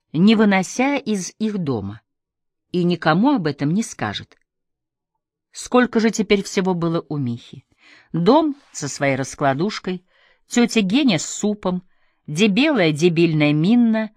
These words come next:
задевающая его постоянно то боком, то толстым бюстом, друзья Саня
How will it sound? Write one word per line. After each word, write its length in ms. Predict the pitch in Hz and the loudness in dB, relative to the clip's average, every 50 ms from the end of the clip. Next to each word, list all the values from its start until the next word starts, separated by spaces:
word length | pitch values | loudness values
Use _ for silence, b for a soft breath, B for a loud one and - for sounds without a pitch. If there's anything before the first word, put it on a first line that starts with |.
| _ _ _ _ _ - | _ _ _ _ _ -6
задевающая 760 | 165 165 185 196 196 214 196 196 196 190 185 - - - 190 190 | -4 -2 0 2 2 4 4 4 4 4 2 0 -2 -2 -2 0
его 240 | 180 190 180 185 | 0 0 0 0
постоянно 680 | - - 175 - - - 175 175 175 170 165 170 170 160 | -2 -4 -6 -4 0 0 2 2 2 2 2 2 0 -2
то 180 | 160 - 175 165 | -2 0 0 0
боком, 400 | 160 156 165 160 160 - 160 160 | 0 0 -2 -2 -2 -2 -4 -2
то 160 | 156 - 160 | -2 -2 -4
толстым 580 | 156 - 165 156 147 - - - 160 156 151 139 | -4 -4 -4 -6 -6 -6 -8 -6 -4 -2 -2 -2
бюстом, 580 | 143 151 143 139 - - - 151 143 139 139 _ _ _ _ _ _ _ _ _ _ _ _ _ - | -2 -4 -4 -6 -10 -10 -8 -6 -6 -6 -8 _ _ _ _ _ _ _ _ _ _ _ _ _ -10
друзья 680 | 143 156 190 196 208 214 165 151 170 170 165 147 143 139 | -2 0 2 2 2 2 2 0 0 2 4 4 2 2
Саня 500 | - - - 170 147 139 131 131 131 | -2 -2 0 0 2 2 2 0 -2